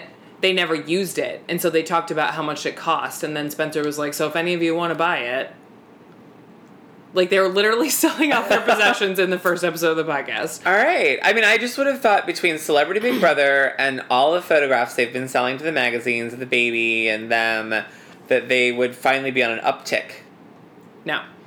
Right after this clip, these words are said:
Speaker 1: So then Heidi also discusses how she didn't get into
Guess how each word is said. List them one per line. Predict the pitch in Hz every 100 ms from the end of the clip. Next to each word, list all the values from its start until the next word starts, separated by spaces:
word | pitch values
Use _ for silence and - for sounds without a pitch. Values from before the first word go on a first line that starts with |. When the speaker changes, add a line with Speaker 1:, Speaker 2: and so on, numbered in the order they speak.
| - - -
Speaker 1:
So | - 208
then | 202 214
Heidi | 247 220 202 202 196 196 185
also | 175 175 202
discusses | 196 190 185 175 175 165 160
how | 160
she | 160 170
didn't | 160 156
get | 165 165
into | 165 170